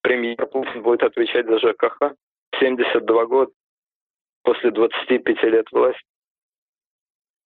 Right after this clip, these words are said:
Вчера я с Ганди разговаривал, а сегодня я должен заниматься уборкой мусора. Это невозможно.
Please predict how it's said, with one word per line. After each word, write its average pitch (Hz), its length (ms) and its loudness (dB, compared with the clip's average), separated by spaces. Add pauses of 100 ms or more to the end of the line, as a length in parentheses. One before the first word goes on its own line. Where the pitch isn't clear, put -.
(640)
Вчера 147 380 0
я 110 160 2
с 104 40 -8
Ганди 147 340 2
разговаривал, 90 800 2 (480)
а 113 180 0
сегодня 131 320 2
я 113 80 4
должен 113 320 2
заниматься 113 500 0
уборкой 107 440 0
мусора. - 340 -4 (840)
Это 175 200 2
невозможно. 92 580 0